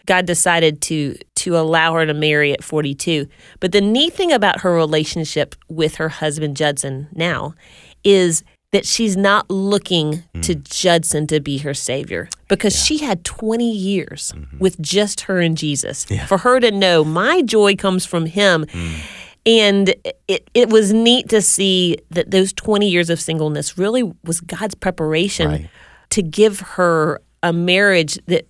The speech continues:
Speaker 1: really would be more satisfying and more successful
Speaker 2: Mm-hmm.
Speaker 1: because of the lessons she learned in those twenty years of singleness.
Speaker 2: Yeah. Wow. That, I mean, that's powerful because, uh, okay, so the title, the title of your book is So Long Normal.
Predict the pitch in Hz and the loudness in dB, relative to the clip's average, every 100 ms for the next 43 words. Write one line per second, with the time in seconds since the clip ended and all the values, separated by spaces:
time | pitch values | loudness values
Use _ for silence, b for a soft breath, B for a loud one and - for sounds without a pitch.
0 | - 180 226 262 180 170 165 160 160 160 | -8 -4 0 0 0 -2 -2 -2 -2 -2
1 | 156 - - 170 208 196 175 160 156 147 | 0 0 2 2 0 -4 -4 -4 -4 -4
2 | 147 151 - - - - 202 - - 143 | -4 -4 -6 -6 -6 -2 0 -2 -4 -6
3 | 147 - 76 71 - 65 - - - - | -6 -10 -16 -14 -16 -6 -4 -4 -6 -2
4 | 226 226 190 165 170 156 - 160 - 160 | 2 2 0 -2 -2 -2 -4 -6 -8 -8
5 | 147 147 143 139 139 - 156 143 143 151 | -6 -4 -4 -6 -8 -8 -10 -8 -10 -10
6 | - 78 - 165 170 - 80 67 - - | -12 -12 -12 -14 -14 -14 -14 -14 -18 -6
7 | 87 85 76 - B B B 110 - 135 | -2 -2 -4 -10 B B B -4 0 0
8 | 113 127 - - 170 156 110 98 101 - | 2 0 0 -2 0 0 -2 -4 -4 -2
9 | 92 85 - - 101 - - 76 131 120 | -4 -2 -4 -2 -2 -2 -6 -10 -6 -2
10 | 104 110 104 104 127 143 135 - - 113 | -2 -2 -4 -4 -2 -2 -4 -8 -10 -10
11 | 107 110 113 110 98 95 92 85 85 80 | -6 -4 -2 -2 -4 -4 -8 -4 -4 -4
12 | - 73 - 82 80 76 71 71 69 64 | -6 -4 -4 -2 -4 -4 -6 -6 -6 -8
13 | - | -12